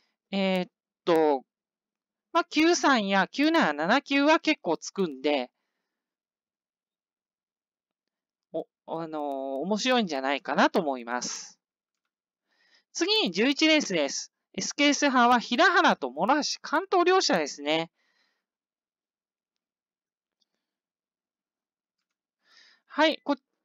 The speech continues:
えーっと、こちらもまあ、四分戦で、バック回数は、えーっと、これは、競技をやっているにもかかわらず、まあ、き-、脇も、わ-、えー、脇本がトップです。まあ、脇本は、あの、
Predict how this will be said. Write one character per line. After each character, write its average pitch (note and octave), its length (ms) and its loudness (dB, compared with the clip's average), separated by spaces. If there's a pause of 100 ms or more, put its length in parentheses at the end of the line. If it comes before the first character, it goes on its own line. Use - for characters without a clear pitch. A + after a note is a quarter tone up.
え G#3+ 180 -4
ー G3+ 40 -6
っ - 20 -20
と、 F#3+ 140 -6
こ G3+ 140 -6
ち A#3+ 120 -4
ら B3 100 0
も B3+ 120 -4
ま C#4+ 160 6
あ、 A#3 60 4
四 E3+ 220 -2
分 F3 160 -2
戦 E3 260 -4
で、 F3+ 260 2
バ G#3 120 2
ッ - 40 -8
ク F#4 140 -2
回 G#4+ 240 4
数 C4+ 140 -2
は、 F#3 340 2 (480)
え E3 220 -8
ー C#3 60 -8
っ - 40 -20 (180)
と、 C#3+ 320 0
こ - 120 -2
れ G3+ 100 4
は、 F#3 460 6 (1300)
競 G#4+ 240 4
技 E4 140 2
を G3 60 2
や E3 140 2
っ - 40 -8
て C4 120 -4
い - 20 2
る C#4+ 80 2
に - 20 4
も G3 80 2
か - 160 -14
か C#4+ 160 6
わ D4+ 160 6
ら G#3 60 2
ず、 D#3 360 -2 (140)
ま D#4+ 200 4
あ、 B3+ 40 -6
き-、 - 180 -20 (160)
脇 D#4 280 0
も、 A4 120 -10 (140)
わ-、 B3 180 0 (380)
え A#3+ 260 -4
ー、 A#3 40 -2
脇 A#3 260 0
本 E4+ 200 0
が F3+ 100 -2
ト C#4 100 0
ッ B3+ 40 0
プ F#3 160 -2
で C#3 120 2
す。 - 260 -12
ま F4+ 180 4
あ、 D4 40 2
脇 A#3+ 260 0
本 G#4+ 300 -2
は、 D4+ 240 4
あ G#3 60 0
の、 E3+ 280 -6